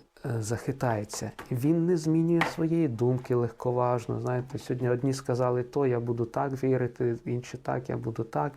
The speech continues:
вірити, так думати, за тими піду, за тими піду. Або ну, в нього є свої принципи, на яких він базується, і ці принципи не, нікуди, нічим ти н-,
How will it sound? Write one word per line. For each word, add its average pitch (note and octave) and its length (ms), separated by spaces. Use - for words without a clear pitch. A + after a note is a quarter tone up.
вірити, B2+ 500
так C#3 320
думати, C3+ 580
за B2 140
тими D#3 340
піду, C3 320
за A#2+ 120
тими D3 360
піду. C3+ 460
Або C#3 520
ну, C3+ 260
в A2 160
нього F3 280
є D3+ 320
свої C#3+ 400
принципи, D3+ 720
на G#2+ 120
яких - 360
він A2+ 160
базується, A#2+ 760
і - 80
ці - 180
принципи B2+ 560
не, A#2+ 320
нікуди, B2+ 580
нічим C3+ 480
ти A#2+ 140
н-, A#2 320